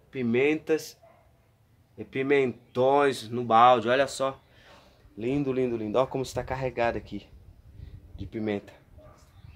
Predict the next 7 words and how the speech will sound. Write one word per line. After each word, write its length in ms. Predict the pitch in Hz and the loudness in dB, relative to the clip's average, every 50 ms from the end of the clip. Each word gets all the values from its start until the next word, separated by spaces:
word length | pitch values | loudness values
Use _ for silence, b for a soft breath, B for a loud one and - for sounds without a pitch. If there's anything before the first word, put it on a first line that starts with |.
| - - - - - - - - - - - - - | -20 -20 -20 -20 -20 -20 -20 -20 -20 -20 -20 -16 -8
É 140 | - 113 127 | -2 -2 0
isso 180 | 135 131 - 147 | 0 0 0 2
aí. 240 | 139 117 107 104 - b b b b b b _ | 2 2 0 -2 -8 b b b b b b _
Gente, 300 | - 110 147 143 131 - | 0 2 2 2 2 2
fazer 200 | - 127 123 139 | 0 0 2 2
um 60 | 147 | 2
convite. 580 | 147 160 165 160 127 113 127 131 127 - - | 2 2 2 2 2 0 -4 -4 -6 -8 -12